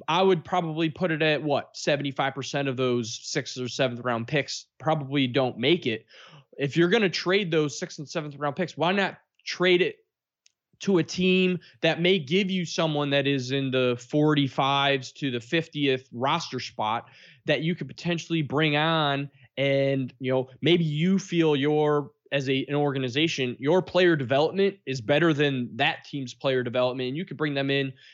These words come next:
and put 'em on special teams or put 'em as a depth position, but you've seen tape on them, bring them in and see what you can do. I mean, we saw it with Orlando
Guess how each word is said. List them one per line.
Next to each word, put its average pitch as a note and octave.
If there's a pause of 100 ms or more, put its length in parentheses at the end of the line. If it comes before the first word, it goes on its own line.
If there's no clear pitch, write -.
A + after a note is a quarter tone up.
(120)
and C3+ (1040)
put F3+
'em G3
on D#3+
special D3
teams A2+
or B2+ (100)
put F3+
'em F3
as C#3
a C#3 (180)
depth -
position, C3
but B2+
you've C#3
seen F3+
tape F#3
on A2
them, G#2 (400)
bring D#3+
them D3
in D3+
and C3+
see -
what C3+
you C3
can C3
do. E3
I C3+
mean, E3
we F3
saw G#3
it D3+
with D#3+
Orlando C#3+